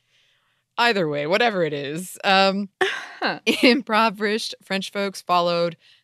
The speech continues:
Speaker 1: the lead of the church and people in the church, and soon frog legs gained an association with France and French cuisine.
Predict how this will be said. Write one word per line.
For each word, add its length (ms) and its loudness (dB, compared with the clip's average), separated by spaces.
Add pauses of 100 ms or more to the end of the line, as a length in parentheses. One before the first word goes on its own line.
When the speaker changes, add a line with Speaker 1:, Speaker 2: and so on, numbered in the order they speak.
Speaker 1:
the 80 -6
lead 420 -6
of 300 -6
the 100 -10
church 560 -8
and 120 -12
people 240 -14
in 80 -12
the 60 -12
church, 420 -8
and 120 -16
soon 460 -8 (300)
frog 320 -2
legs 300 -8
gained 340 -10
an 100 -12
association 760 -12 (320)
with 460 -14 (380)
France 420 -8
and 100 -14
French 240 -16
cuisine. 520 -8